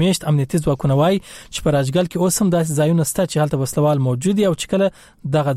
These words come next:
ځایونه له وسلوالو پاک کړي، نو بیا به کډوالو ته د ستنېدو اجازه ورکړي. د امریکا ولسمشر جو بایدن پرون د ملګرو ملتونو د عمومي اسامبلۍ غونډې ته په یو سخت پیغام کې ویلي چې پر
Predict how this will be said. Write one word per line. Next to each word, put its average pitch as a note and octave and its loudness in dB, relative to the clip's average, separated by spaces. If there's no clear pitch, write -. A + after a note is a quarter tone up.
ځایونه E3 2
له D3 2
وسلوالو D3 0
پاک F3 0
کړي، G#3 -2
نو D3+ 2
بیا D#3+ 2
به D3+ 0
کډوالو D#3+ 0
ته E3 -2
د C#3 0
ستنېدو C3+ 0
اجازه D#3 2
ورکړي. - -10
د - 0
امریکا G#3+ 0
ولسمشر A#3 0
جو G3 0
بایدن G3+ 0
پرون F#3+ 0
د F#3 2
ملګرو F3 0
ملتونو F3+ 0
د E3 0
عمومي D#3+ 2
اسامبلۍ D3+ 0
غونډې E3+ 0
ته D#3+ 2
په D#3 -2
یو C3+ 0
سخت E3 -2
پیغام C#3 2
کې - -6
ویلي F3+ 2
چې - -6
پر E3+ 0